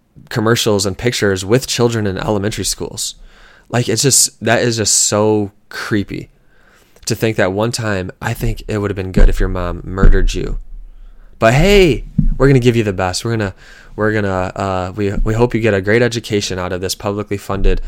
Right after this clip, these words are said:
education system. And then, and then the things against Tudor Dixon, they were sa-, saying about how,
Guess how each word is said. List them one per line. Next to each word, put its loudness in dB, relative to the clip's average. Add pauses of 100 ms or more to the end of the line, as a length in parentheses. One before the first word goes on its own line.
(200)
education -4
system. -8 (720)
And 2
then, 2 (800)
and -2
then 2
the -2
things 0
against -2
Tudor 0
Dixon, -2
they -2
were -2
sa-, -6
saying -2
about -2
how, -4